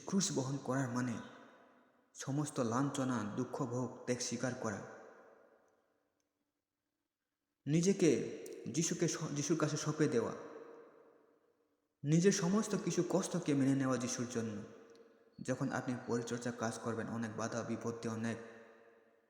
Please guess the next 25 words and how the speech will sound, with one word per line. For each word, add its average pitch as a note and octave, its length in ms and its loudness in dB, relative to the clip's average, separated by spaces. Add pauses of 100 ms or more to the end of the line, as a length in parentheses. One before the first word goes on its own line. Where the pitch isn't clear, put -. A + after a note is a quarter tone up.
(200)
সমস্যার D3 420 2
সম্মুখীন D3 460 2
হবেন, B2+ 300 0 (180)
সেই - 220 -6
সকল B2 420 0 (840)
মেনে C#3 300 6
নেওয়া C#3+ 340 2
এবং A2 280 0 (480)
সম্মুখীন D3+ 540 0
হয়ে C3 600 0 (1040)
খ্রিস্টের E3 440 4
জন্য C3 360 2
কষ্ট C3+ 240 0
ভোগ A#2+ 280 0
করাই B2 220 0
হচ্ছে A#2+ 300 -4
ক্রুশ A2 200 -6 (100)
বহন G#2+ 240 -6
করা। G#2+ 240 -8 (1200)
পবিত্র F#3+ 340 8
জীবনযাপন F3 580 2
করা F3 220 2
ক্রুশ E3 280 0
বহন C#3+ 220 0
করা, A#2 240 -4